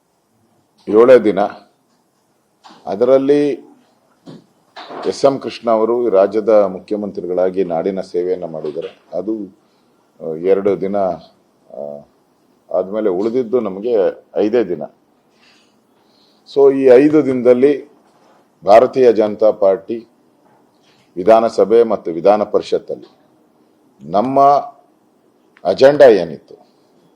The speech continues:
ಪ್ರಮುಖವಾಗಿ ವಕ್ಫ್ ಬೋರ್ಡ್, ಎರಡನೇದು ಬಾಣಂತಿಯರ ಸಾವು, ಇದು ನಮ್ಮ ಪ್ರಮುಖ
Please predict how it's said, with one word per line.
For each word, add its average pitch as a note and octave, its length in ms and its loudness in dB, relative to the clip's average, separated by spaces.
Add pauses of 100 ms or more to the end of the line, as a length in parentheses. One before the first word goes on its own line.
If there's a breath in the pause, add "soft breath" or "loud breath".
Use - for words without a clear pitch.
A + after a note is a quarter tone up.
(880)
ಪ್ರಮುಖವಾಗಿ B2 580 2
ವಕ್ಫ್ A2 320 0
ಬೋರ್ಡ್, F#2+ 340 0 (2000)
ಎರಡನೇದು B2+ 540 2
ಬಾಣಂತಿಯರ G#2+ 840 2 (260)
ಸಾವು, E2+ 500 0 (2000)
ಇದು C#3+ 180 -2
ನಮ್ಮ A#2+ 400 2
ಪ್ರಮುಖ A#2 400 0